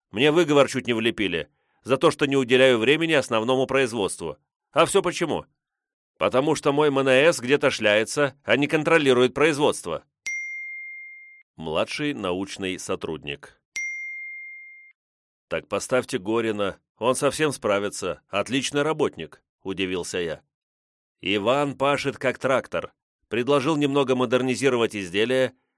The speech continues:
но требуется твоя рецензия. Изобретение-то твое". "Интересно, что придумал?" "Вот приезжай и все увидишь", подытожил Дерунов. "Когда тебя ждать?"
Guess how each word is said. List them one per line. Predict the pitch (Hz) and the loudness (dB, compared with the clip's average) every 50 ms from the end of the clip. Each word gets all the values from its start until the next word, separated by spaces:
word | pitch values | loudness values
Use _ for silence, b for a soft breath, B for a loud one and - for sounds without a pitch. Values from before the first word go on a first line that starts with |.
| _ _ | _ _
но | - 110 123 | -2 -2 -2
требуется | 123 - 127 139 156 156 175 175 156 165 151 | 0 2 2 4 4 4 2 2 2 -2 -2
твоя | 123 117 120 131 139 | 0 2 2 2 2
рецензия. | 151 147 - 113 101 98 92 85 85 90 85 78 - _ _ _ _ _ _ _ _ _ | 0 -2 -2 -2 -2 -2 -2 -4 -4 -4 -4 -4 -6 _ _ _ _ _ _ _ _ _
Изобретение-то | 117 113 127 143 139 151 156 147 151 120 95 92 87 80 85 | -4 -2 0 0 0 0 2 2 0 0 0 -2 -4 -6 -8
твое". | 80 95 107 113 120 123 143 147 147 - _ _ _ _ _ _ _ _ _ _ _ _ _ _ _ _ _ _ _ | -4 -2 0 2 2 2 2 0 -2 -8 _ _ _ _ _ _ _ _ _ _ _ _ _ _ _ _ _ _ _
"Интересно, | - 80 82 - 104 104 101 92 - - 90 | -12 -12 -6 -4 -2 -2 -2 -2 -4 -6 -10
что | 85 - 123 107 | -4 -2 -2 -2
придумал?" | - 117 117 95 98 87 92 107 117 - _ _ _ _ _ _ _ _ _ _ _ _ _ | 0 -2 -2 -2 -2 -2 -2 -4 -4 -6 _ _ _ _ _ _ _ _ _ _ _ _ _
"Вот | 80 80 113 147 151 - | -6 0 0 0 0 0
приезжай | - 151 160 156 151 139 113 101 110 131 156 175 190 185 | -4 -4 -2 0 -2 -2 -2 0 0 2 2 2 2 0
и | 156 | 0
все | 123 - 151 165 | -2 -2 -2 0
увидишь", | 180 180 165 143 127 113 98 98 92 - - - _ _ _ _ _ _ | 2 2 2 2 0 0 -2 -2 -4 -4 -8 -16 _ _ _ _ _ _
подытожил | - 95 92 104 - - 120 127 113 123 120 104 | -8 -4 -4 -4 -4 -2 -2 -2 0 -2 -4 -2
Дерунов. | 95 113 104 107 104 98 87 76 - - _ _ _ _ _ _ _ _ _ _ | -2 0 0 0 0 -2 -4 -6 -8 -10 _ _ _ _ _ _ _ _ _ _
"Когда | _ - 123 131 135 147 135 | _ -2 -2 2 2 2 2
тебя | 127 - 101 104 98 | 2 2 0 0 0
ждать?" | 90 82 92 85 - - - | 0 -2 -4 -4 -4 -8 -16